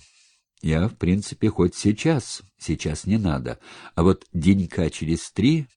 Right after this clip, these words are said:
постарайся. Дивизии предстоят большие дела. Пополнение уже прибыло, но народ не обстрелянный. О разведке и говорить нечего. Разведки у меня нет, поэтому даю тебе чрезвычайные полномочия. Ходи по частям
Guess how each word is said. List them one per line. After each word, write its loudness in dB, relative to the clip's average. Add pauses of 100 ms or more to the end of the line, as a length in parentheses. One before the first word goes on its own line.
постарайся. -6 (640)
Дивизии 4
предстоят 2
большие 4
дела. 0 (140)
Пополнение 2
уже 2 (120)
прибыло, 2 (200)
но 2
народ 2
не 2
обстрелянный. -2 (380)
О 4
разведке 4
и 4
говорить 2
нечего. -2 (140)
Разведки 2
у 4
меня 4
нет, 2 (320)
поэтому 6
даю 6
тебе 4
чрезвычайные 2
полномочия. 0
Ходи 4
по 0
частям -2